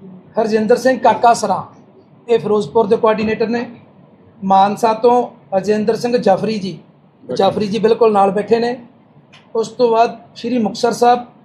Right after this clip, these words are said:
ਮਨਵੀਰ ਸਿੰਘ ਖੁੱਡੀਆਂ, ਉਹ ਮੇਰੇ ਸੱਜੇ ਹੱਥ ਬੈਠੇ। ਸੋ ਸਾਡਾ ਸਾਰਿਆਂ ਦਾ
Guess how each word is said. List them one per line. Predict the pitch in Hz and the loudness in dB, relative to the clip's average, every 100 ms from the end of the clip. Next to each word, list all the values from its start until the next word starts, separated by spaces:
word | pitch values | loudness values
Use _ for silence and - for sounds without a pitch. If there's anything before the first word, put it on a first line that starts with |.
| - | -10
ਮਨਵੀਰ | 202 208 240 226 | -6 -4 -4 -2
ਸਿੰਘ | 254 269 | -2 -2
ਖੁੱਡੀਆਂ, | 202 196 180 151 - _ _ - | -2 -2 -4 -6 -16 _ _ -14
ਉਹ | 208 | -10
ਮੇਰੇ | 190 202 240 - - | -6 -4 -6 -8 -14
ਸੱਜੇ | 190 165 | -12 -6
ਹੱਥ | 165 - | -6 -6
ਬੈਠੇ। | 147 - - - - _ _ _ _ _ _ | -14 -14 -18 -18 -20 _ _ _ _ _ _
ਸੋ | - 262 269 | 0 4 4
ਸਾਡਾ | 262 220 254 247 | 4 4 4 2
ਸਾਰਿਆਂ | 220 233 247 | 4 4 4
ਦਾ | 233 220 220 | 4 4 0